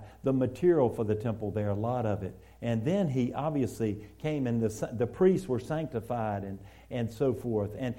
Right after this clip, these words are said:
and then there was a slaying of thousands of sacrifices. That was the worship. All these were in line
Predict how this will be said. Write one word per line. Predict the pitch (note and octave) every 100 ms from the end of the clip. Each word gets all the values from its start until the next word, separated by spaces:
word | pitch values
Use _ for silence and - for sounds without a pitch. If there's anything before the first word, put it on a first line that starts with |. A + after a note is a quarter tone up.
| -
and | C3 C3+
then | G3
there | F3+
was | D#3+ C#3 B2+
a |
slaying | A#2+ - C#3+ F3+ A3+ G#3+ A#2+ G#2+ B2 - - -
of | C#3 -
thousands | F3 G#3 G#3+ C#3 C#3+
of | C#3
sacrifices. | C#3+ G3 G3+ D#3 A2 B2 A#2 G#2+ A#2 G#2+ - -
That | D#3+
was | F3 C3+
the | E3
worship. | C#3+ F#3 D3 A2+
All | G2+ E3 A3+ A#3 G3+
these | F3 G3 F#3 -
were | C3 C3 B2 - -
in | F#3 F#3+ F3+ C3 C#3
line | E3+ C3 G#2+ A2+